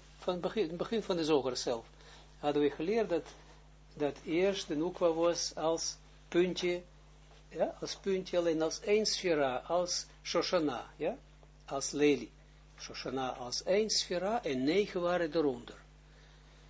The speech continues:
Toen konden we nog niet hebben, we moesten stap voor stap dat leren. Maar eigenlijk is wat hij nu vertelt, dat is het ontstaan van de Nukwa. Dus de Nukwa ontstond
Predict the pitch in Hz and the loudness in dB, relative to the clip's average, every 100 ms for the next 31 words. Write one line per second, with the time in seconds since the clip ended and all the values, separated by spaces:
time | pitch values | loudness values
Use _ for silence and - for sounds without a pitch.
0 | - - - 240 233 131 127 127 143 147 | -20 -20 -8 -4 -2 -2 -4 -4 -4 -2
1 | 208 180 151 127 123 127 - - 131 123 | -4 0 -2 0 -2 -4 -12 -16 -12 -10
2 | 127 - 127 - - - - 135 123 147 | -8 -6 -8 -8 -20 -16 -8 -6 -6 -8
3 | - 202 165 131 - 113 - 107 131 135 | -2 0 2 -2 -8 -12 -14 -8 -4 -4
4 | - 277 226 139 127 123 - - - - | -2 -2 -2 -6 -8 -10 -18 -20 -20 -20
5 | - - - - - - - - - 160 | -20 -20 -20 -20 -20 -20 -20 -20 -6 2
6 | 165 156 147 156 143 147 139 254 254 220 | 4 2 0 0 2 0 0 -2 -2 -4
7 | 196 202 202 - 233 240 208 196 185 175 | 0 2 2 2 2 2 0 -2 -2 -6
8 | - - 135 - 147 135 - - 208 226 | -8 -20 -18 -2 0 0 -6 0 2 4
9 | 220 - 202 190 170 156 127 135 123 127 | 0 0 -2 0 0 0 0 -4 -4 -8
10 | - 127 160 269 - 196 156 147 131 131 | -8 -4 -2 -4 -2 -2 0 -2 -2 -8
11 | - 196 247 240 | -2 0 0 -2